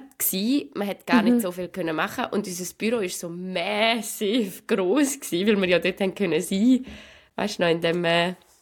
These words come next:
Speaker 2: Ja, das
Speaker 1: Raum.
Speaker 2: war riesig gsi, voll.
Speaker 1: Und darum haben wir wie auch so mit gutem Gewissen irgendwie können, weil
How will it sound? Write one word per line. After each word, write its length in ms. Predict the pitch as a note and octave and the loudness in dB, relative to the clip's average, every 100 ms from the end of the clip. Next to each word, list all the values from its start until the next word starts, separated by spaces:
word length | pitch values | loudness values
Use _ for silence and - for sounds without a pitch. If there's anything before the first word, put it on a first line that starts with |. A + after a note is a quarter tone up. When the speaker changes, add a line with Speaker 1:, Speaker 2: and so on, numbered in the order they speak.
| - | -4
Speaker 2:
Ja, 560 | G3 G#3+ A#3+ A3 F3+ | 2 4 6 6 6
das 180 | F#3+ G3+ | 8 8
Speaker 1:
Raum. 80 | B3 | 8
Speaker 2:
war 80 | C#4+ | 6
riesig 500 | A3+ A#3+ C4+ C4 A#3+ | 2 4 4 2 -6
gsi, 520 | - - G3 F#3 G#3 A3 | -6 -2 2 4 2 0
voll. 200 | G#3 G#3+ | 0 2
Speaker 1:
Und 120 | A3 G#3+ | 4 4
darum 120 | A3 | 4
haben 120 | G#3 | 4
wir 140 | G3+ G3 | 2 2
wie 120 | G#3+ | 0
auch 160 | G#3 A3+ | 0 0
so 100 | A3+ | 0
mit 160 | G#3 | 0
gutem 300 | - G3+ A#3 | 0 0 -2
Gewissen 420 | A3 G3 G#3+ - A#3 | 0 0 0 2 2
irgendwie 260 | E3+ F#3 | 2 -2
können, 240 | F3 F3 | -2 -4
weil 100 | E3 | -4